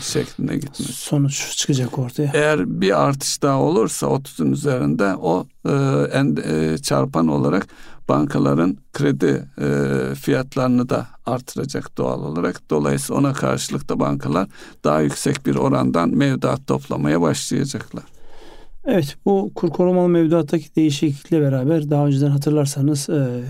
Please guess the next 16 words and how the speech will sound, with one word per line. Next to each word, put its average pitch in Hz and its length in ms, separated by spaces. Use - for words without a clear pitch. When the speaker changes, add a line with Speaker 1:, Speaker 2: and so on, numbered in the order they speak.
Speaker 2:
kredilerin 151 480
de 151 60
Türk - 260
lirası 135 240
kullanılması 135 680
noktasında 139 720
belli 139 220
düzenlemeler 127 560
vardı. 113 300
Mak-, 131 300
makro 143 380
Speaker 1:
Evet. 135 160
Speaker 2:
ihtiyati 143 440
tedbirlik 139 420
çerçevesinde, 135 920
yani 127 340